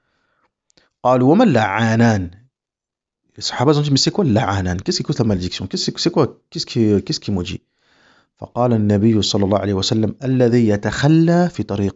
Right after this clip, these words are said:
الناس أو في ظلهم. » رواه مسلم. Celui,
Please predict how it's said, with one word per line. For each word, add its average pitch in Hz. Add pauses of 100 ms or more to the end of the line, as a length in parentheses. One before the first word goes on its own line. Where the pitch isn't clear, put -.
الناس 92 (400)
أو 165
في 110
ظلهم. » 95 (380)
رواه 101
مسلم. 95 (920)
Celui, 143